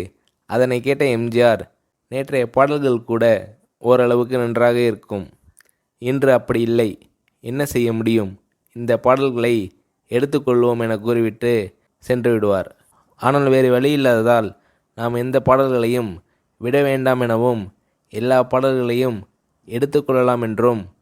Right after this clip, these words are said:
கூறினார். அதன்படி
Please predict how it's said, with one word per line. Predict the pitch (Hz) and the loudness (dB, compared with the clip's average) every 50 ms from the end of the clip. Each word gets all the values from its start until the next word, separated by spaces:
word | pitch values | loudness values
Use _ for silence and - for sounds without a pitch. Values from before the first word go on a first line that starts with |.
| _ _ | _ _
கூறினார். | _ - 131 131 123 117 110 101 92 85 - _ _ _ _ _ _ _ _ _ _ _ _ _ _ _ _ _ _ - | _ -4 -2 -2 0 0 -2 -2 -4 -4 -8 _ _ _ _ _ _ _ _ _ _ _ _ _ _ _ _ _ _ -8
அதன்படி | - 113 120 131 131 131 127 127 135 139 | -4 0 0 0 2 2 2 4 4 2